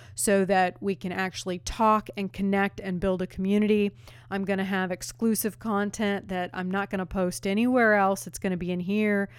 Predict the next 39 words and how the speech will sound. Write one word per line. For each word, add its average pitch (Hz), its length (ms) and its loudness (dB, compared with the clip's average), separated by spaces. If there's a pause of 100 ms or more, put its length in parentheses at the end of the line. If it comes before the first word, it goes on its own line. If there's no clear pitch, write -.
(200)
I'm 190 160 -4
gonna 180 200 -2
do 175 180 -6
live 202 460 2
streams, 190 680 -2 (120)
and 185 420 -4 (500)
I 226 240 0
always, 240 560 6
when 208 140 0
I'm, 208 300 -2 (100)
you 220 100 -2
know, 196 200 0
showing 233 500 2
real 226 240 0
estate, 190 560 0
I 202 140 0
always 220 380 0
do 202 380 0
videos 214 560 2
and 196 140 -2
stuff. 180 480 -2
I 185 80 -2
take 208 320 -4
videos 196 400 0
of 185 100 -4
things 202 380 0
that 202 100 -4
I 180 100 -2
see, 214 500 0
like, 175 300 -4
"Well, 165 200 -6
this 226 320 0
is 330 180 0
weird," 185 640 0
or, 202 280 0
"Hey, 294 320 2
this 220 260 -2
is 240 160 -4
cool." 196 560 2